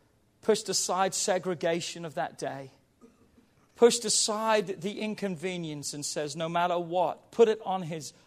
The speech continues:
own donkey, took it to an inn, provided while that person was there,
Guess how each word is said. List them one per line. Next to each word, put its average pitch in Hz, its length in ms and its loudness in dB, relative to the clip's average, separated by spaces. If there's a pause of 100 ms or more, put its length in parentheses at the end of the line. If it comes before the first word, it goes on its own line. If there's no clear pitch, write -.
(160)
own 208 400 0 (260)
donkey, 147 540 -6 (220)
took 220 260 0
it - 160 -10
to 175 220 -2
an 143 140 -4
inn, 117 420 -14 (520)
provided 180 840 -2 (200)
while 151 280 0
that - 240 -4
person 165 540 -4
was 131 200 -8
there, 123 400 -14